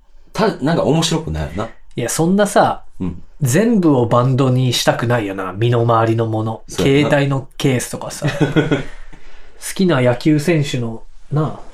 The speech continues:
Speaker 2: あ。
Speaker 1: あ、でも、
Speaker 2: カード
Speaker 1: でも、
Speaker 2: 挟みたい。
Speaker 1: ファンからしたら、もう、
Speaker 2: うん。
Speaker 1: そ-、それがいいっていう人もおるけどな。
Speaker 2: うん、
Speaker 1: まあ、
Speaker 2: でも、
Speaker 1: 俺は嫌やけど。
Speaker 2: 他にないんかな、好きなもんって思うわ。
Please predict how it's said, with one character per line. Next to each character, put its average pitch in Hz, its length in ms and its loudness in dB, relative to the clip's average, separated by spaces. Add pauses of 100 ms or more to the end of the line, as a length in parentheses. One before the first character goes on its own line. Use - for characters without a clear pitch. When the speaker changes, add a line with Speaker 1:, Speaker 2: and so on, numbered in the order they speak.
(1080)
Speaker 2:
あ。 117 60 2
Speaker 1:
あ、 117 40 4
で 160 80 6
も、 143 100 6
Speaker 2:
カ 135 80 6
ー 170 100 6
ド 131 60 6
Speaker 1:
で 123 60 2
も、 - 100 -4
Speaker 2:
挟 135 240 0
み 143 120 2
た - 120 2
い。 - 20 2
Speaker 1:
フ - 160 0
ァ 226 260 6
ン 180 40 2
か 156 100 4
ら 143 100 6
し - 120 0
た 147 80 4
ら、 123 220 6
も 107 240 2
う、 - 20 2
Speaker 2:
う - 20 -2
ん。 117 60 -2
Speaker 1:
そ-、 - 320 0 (160)
そ - 260 0
れ 165 540 2 (160)
が 156 160 2
い 123 140 2
い 143 80 0
っ - 20 -16
て 107 160 -4
い - 20 2
う - 20 -2
人 - 200 2
も 110 100 4
お 156 60 6
る 131 100 4
け - 100 0
ど 78 120 -2
な。 139 120 0 (1160)
Speaker 2:
う - 20 -2
ん、 135 180 0
Speaker 1:
ま 127 40 2
あ、 135 40 2
Speaker 2:
で 151 80 4
も、 139 100 6
Speaker 1:
俺 180 120 6
は 202 160 6
嫌 113 280 4
や 85 60 -2
け 80 140 -2
ど。 82 160 -2 (720)
Speaker 2:
他 220 340 2
に 240 300 0
な 220 140 4
い 226 60 2
ん 156 80 2
か 127 100 2
な、 127 140 2
好 127 60 -4
き 147 180 0
な 120 100 2
も 120 140 2
ん 110 60 -4
っ - 40 -18
て - 300 -8
思 117 220 -4
う - 60 -14
わ。 - 120 -14